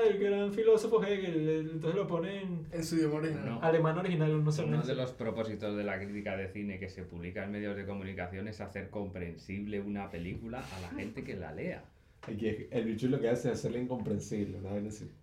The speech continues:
Speaker 1: Tipo, se ponía ahí que la trascendencia hermenéutica de la ontología cinematográfica de ¿qué?
Speaker 2: Como
Speaker 4: No,
Speaker 2: que,
Speaker 4: y
Speaker 2: como que mientras más incomprensible sea, más intelectual va a parecer él.
Speaker 4: No, y, o sea,
Speaker 1: Exacto.
Speaker 4: ojo, el bicho se ve pana,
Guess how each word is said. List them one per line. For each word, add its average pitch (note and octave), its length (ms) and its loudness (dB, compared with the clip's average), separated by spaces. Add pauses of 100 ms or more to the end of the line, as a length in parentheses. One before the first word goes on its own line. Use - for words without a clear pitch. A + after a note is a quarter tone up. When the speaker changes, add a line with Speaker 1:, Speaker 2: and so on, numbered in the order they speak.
(140)
Speaker 1:
Tipo, D3+ 140 -4
se E3 100 0
ponía D3+ 220 2
ahí D#3+ 120 4
que F3 180 0
la E3+ 220 2
trascendencia F3 960 0
hermenéutica F#3+ 920 -2
de F#3+ 180 -2
la E3+ 120 -2
ontología F3 840 0
cinematográfica F3 880 0
de E3 300 -2
¿qué? F3 400 0
Speaker 2:
Como B2+ 160 4
Speaker 4:
No, - 60 8
Speaker 2:
que, F3 120 8
Speaker 4:
y E3+ 100 0
Speaker 2:
como F3 220 2
que F3 80 2
mientras E3+ 320 4
más E3 120 4
incomprensible F3 720 2
sea, F#3 320 4
más D3+ 220 0
intelectual D#3+ 480 0
va C#3+ 40 2
a C#3 40 0
parecer C3+ 340 0
él. B2+ 120 0
Speaker 4:
No, C3+ 180 10
y, C3+ 80 10
o A#2+ 140 2
sea, C#3 140 4
Speaker 1:
Exacto. C#3 120 8
Speaker 4:
ojo, G#2+ 320 4
el A#2+ 160 4
bicho A#2 220 2
se E3+ 100 2
ve C3 160 8
pana, A#2 420 0